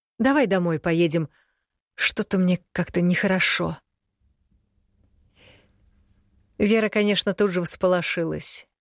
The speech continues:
Предложила вернуться и обратиться к терапевту, но я не стал этого делать. С тем, что происходило, мне могла помочь справиться только Инна. Но я ей и написал,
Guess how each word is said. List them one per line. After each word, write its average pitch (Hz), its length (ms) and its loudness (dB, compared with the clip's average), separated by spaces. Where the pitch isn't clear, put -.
Предложила 208 500 2
вернуться 190 480 0
и 180 40 4
обратиться 175 460 -2
к - 80 -8
терапевту, 180 680 -2
но 220 60 2
я 247 160 2
не 214 100 0
стал 156 360 -4
этого 160 280 0
делать. 156 480 -2
С - 100 -2
тем, 214 180 2
что - 160 -6
происходило, 185 800 0
мне 202 260 4
могла 208 240 2
помочь 196 400 0
справиться 190 560 0
только 180 320 0
Инна. 151 640 0
Но 208 180 2
я 220 240 0
ей 220 200 0
и 196 140 -2
написал, 208 600 0